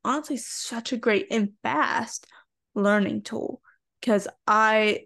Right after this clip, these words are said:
did some studying for one of my upcoming classes this fall, and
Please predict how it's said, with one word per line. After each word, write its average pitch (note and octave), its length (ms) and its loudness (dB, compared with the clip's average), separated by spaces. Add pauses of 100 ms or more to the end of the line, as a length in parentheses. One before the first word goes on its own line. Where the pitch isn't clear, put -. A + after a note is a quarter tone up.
(160)
did A3+ 500 2
some G3 360 -2
studying G3 480 0
for F#3+ 260 0
one G#3+ 160 -4
of F#3+ 80 -4
my F#3 100 -2
upcoming G3 360 -6
classes B3+ 500 0
this F#3 160 -6
fall, B3+ 540 2 (500)
and G3+ 500 4